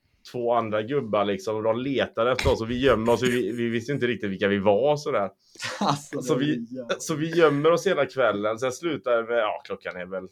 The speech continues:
Speaker 1: tolv, ett på natten, så träffas vi utanför entrén. Ja, vi är väl lite så här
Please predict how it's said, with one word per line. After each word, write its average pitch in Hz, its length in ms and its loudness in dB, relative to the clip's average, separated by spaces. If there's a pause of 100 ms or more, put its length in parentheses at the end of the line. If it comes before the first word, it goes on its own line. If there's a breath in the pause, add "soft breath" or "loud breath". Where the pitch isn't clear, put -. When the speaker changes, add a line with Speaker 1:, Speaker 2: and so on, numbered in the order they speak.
(140)
Speaker 1:
tolv, 107 260 -2
ett 104 200 -2
på 110 60 -10
natten, 104 500 -4
så 113 260 -4 (100)
träffas 131 480 0
vi 135 40 -4
utanför 107 280 -2
entrén. 131 540 -4 (760)
Ja, - 200 -12
vi 107 140 -2
är 104 40 -2
väl 110 140 2
lite 107 300 -2
så 107 80 0
här 98 220 2